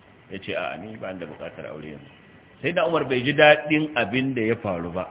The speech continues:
musamman da Sayyidina Abubakar. A gara Sayyidina Usman ya nuna cewa shi ba ya da buƙatar aure, amma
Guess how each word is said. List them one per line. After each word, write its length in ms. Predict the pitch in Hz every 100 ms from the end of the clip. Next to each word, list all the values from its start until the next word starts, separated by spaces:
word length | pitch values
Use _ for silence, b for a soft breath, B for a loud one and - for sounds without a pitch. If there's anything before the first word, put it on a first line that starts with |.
| 127
musamman 520 | 180 - 226 208 135
da 80 | 110
Sayyidina 320 | 123 101 98
Abubakar. 320 | 87 80 - - - - - - - - - - - - - - - -
A 60 | 127
gara 220 | 156 165 165
Sayyidina 240 | 123 117
Usman 320 | 101 101 104
ya 140 | 101 113
nuna 160 | 120 107
cewa 240 | - 98 90 90
shi 240 | 110 113 113 117
ba 80 | -
ya 100 | 104 92
da 40 |
buƙatar 440 | 85 - 92 87 -
aure, 240 | 65 67 -
amma 320 | 101 139 139